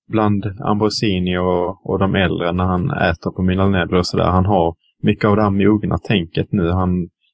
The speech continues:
tränar väldigt mycket. Han har lagt bort fokus på annat, liksom, och fokuserar verkligen på det viktiga. Agerar moget i alla si-, situationer. Eh, samtidigt som han har en, eh, en viss del av det här,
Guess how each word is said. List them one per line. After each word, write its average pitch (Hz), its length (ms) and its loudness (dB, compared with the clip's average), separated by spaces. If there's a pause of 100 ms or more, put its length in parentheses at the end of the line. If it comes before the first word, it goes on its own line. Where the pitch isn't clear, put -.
(340)
tränar 95 440 2
väldigt 95 480 0
mycket. 95 200 0
Han 87 100 0
har 87 100 0
lagt 87 300 -2 (180)
bort 95 240 0 (140)
fokus 95 420 0
på 90 60 -4
annat, 87 400 -2
liksom, 87 420 -6
och 87 240 -4 (440)
fokuserar 90 420 0
verkligen 92 380 0
på 92 100 -4
det 90 80 0
viktiga. 87 760 -2
Agerar 101 380 0
moget 95 480 0
i - 20 4
alla 90 160 0
si-, - 420 -12
situationer. 90 800 -2 (800)
Eh, - 560 -8 (120)
samtidigt 98 440 0
som 98 100 -2
han 95 120 2
har 87 340 0
en, 98 180 0
eh, 104 240 0 (560)
en 104 120 0
viss 104 200 0
del 92 200 0
av 92 120 2
det 95 60 2
här, 90 200 2